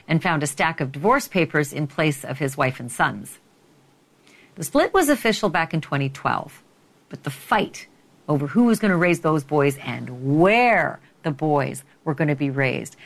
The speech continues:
that was just getting started. Because Wendy wanted to take them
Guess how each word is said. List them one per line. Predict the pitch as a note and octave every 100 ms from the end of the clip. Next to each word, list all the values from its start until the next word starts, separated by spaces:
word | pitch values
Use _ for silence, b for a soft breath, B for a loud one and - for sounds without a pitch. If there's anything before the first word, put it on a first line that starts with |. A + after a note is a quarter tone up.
| B B
that | C#3+ C3 A#3 C4+ - -
was | D3
just | D#3 -
getting | B2+ A#2+
started. | - C#3 A2+ - _ _ _ _ _
Because | D3 D#3
Wendy | D3 G3+ C#4+ G#3+
wanted | A3 F3 D#3+
to | -
take | - E3 D3
them | D3 C3+